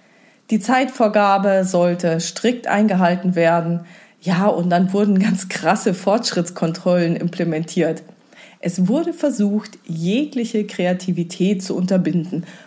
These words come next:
Und das Schlimmste, was man machen konnte, ist, wenn man rechts und links noch ein Thema aufgegriffen hat, das einem unter die Finger kam. Die erfahrenen Prüfer fanden das nicht gut, fanden aber keine rationale Erklärungen für ihr negatives Bauchgefühl.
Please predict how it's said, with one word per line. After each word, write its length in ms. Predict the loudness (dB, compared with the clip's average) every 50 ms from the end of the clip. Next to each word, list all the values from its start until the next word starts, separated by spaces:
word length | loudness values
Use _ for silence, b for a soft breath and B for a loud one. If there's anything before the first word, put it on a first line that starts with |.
| B -4
Und 160 | -2 0 2
das 160 | 2 0 0
Schlimmste, 560 | -2 0 0 0 2 0 -2 -2 -2 -2 0
was 180 | 0 0 0 0
man 140 | 0 0 2
machen 320 | 2 0 0 -2 -4 -4
konnte, 340 | 0 0 0 2 0 0 -2
ist, 160 | -4 -6 -6
wenn 120 | -4 -2 0
man 160 | 0 0 0
rechts 360 | 0 0 -2 -2 -4 -8 -10
und 220 | -6 -4 -2 0
links 400 | 0 0 2 2 2 0 0 -2
noch 180 | -4 -4 -2 -2
ein 120 | -4 -4
Thema 460 | -4 -4 -2 0 2 2 2 0 0 -2
aufgegriffen 640 | -4 -4 -4 -6 -6 -4 -6 -6 -6 -6 -8 -8
hat, 220 | -8 -8 -10 -10 -12
das 220 | -14 -14 -12 -10
einem 260 | -8 -8 -6 -6 -6
unter 240 | -8 -6 -6 -4 -2
die 120 | -2 -2 -2
Finger 320 | -2 -2 -2 -2 -4 -6
kam. 320 | -8 -6 -6 -6 -6 -10 -14 -20 _ _ b b b b b b b b b b b b b b b b b b b b 0
Die 80 | 2 2
erfahrenen 640 | 2 2 0 0 2 2 2 2 0 0 0 0 -2
Prüfer 380 | -2 -2 -2 -2 0 -2 -2
fanden 360 | 0 0 0 -2 0 -2 -2
das 240 | -2 -2 -4 -2 0
nicht 260 | 0 0 2 0 -2 -2
gut, 300 | 0 0 0 -2 -4 B B B B B B B B B B
fanden 460 | _ -4 -2 0 0 0 0 0 0
aber 240 | 2 2 0 0 0
keine 400 | -2 -4 -4 -2 0 0 0 0
rationale 640 | 0 0 -2 -4 -2 0 0 0 2 2 0 0
Erklärungen 760 | 0 -2 -2 -2 -2 0 0 2 2 2 2 2 2 0 -2 -4
für 160 | -6 -6 -4
ihr 180 | -2 0 0
negatives 720 | 2 2 2 2 2 2 0 0 -2 -2 -2 -2 -2 -4 -2
Bauchgefühl. 760 | 0 0 0 0 -4 -8 -10 -8 -4 -2 -2 0 -2 -2